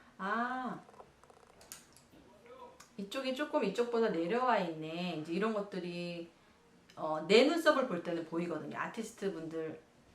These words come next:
뭐 전체가 보이겠지만, 내가 내 얼굴인 사람들은 보이긴 보여요. 근데 내가 거기 못 채워서 문제인 거지. 그쵸? 그래서 이렇게 살짝 이쪽이 더 채워졌으면 좋겠고, 이런 부분이 지금 다 눈썹 색보다 어둡네. 이제 이런 거,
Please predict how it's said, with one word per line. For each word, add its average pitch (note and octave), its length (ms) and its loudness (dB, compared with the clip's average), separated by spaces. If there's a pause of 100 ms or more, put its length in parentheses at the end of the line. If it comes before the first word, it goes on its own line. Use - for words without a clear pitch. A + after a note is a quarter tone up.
(540)
뭐 - 80 -14
전체가 F#3 420 0
보이겠지만, D#3+ 800 -2 (160)
내가 G3 460 4
내 F3+ 100 2
얼굴인 G3 380 4
사람들은 F3+ 640 -2
보이긴 A#3+ 380 4
보여요. D3+ 260 -2
근데 E3+ 140 -4
내가 F3+ 200 6
거기 F#3+ 180 -2
못 F#3 180 4
채워서 A#3 340 4
문제인 C#3+ 280 -8
거지. - 240 -12 (840)
그쵸? F#3+ 440 0
그래서 - 340 -4
이렇게 A#3+ 400 2
살짝 C4+ 320 2
이쪽이 G3 260 -2
더 F#3+ 120 -2
채워졌으면 C4+ 520 2
좋겠고, B3 540 0
이런 G#3+ 220 2
부분이 G3+ 340 -4
지금 F#3+ 280 -6
다 F#3 340 2
눈썹 E3+ 300 -6
색보다 F#3 500 0
어둡네. E3+ 720 -2
이제 D3+ 140 -8
이런 D#3 200 -4
거, D#3+ 80 -10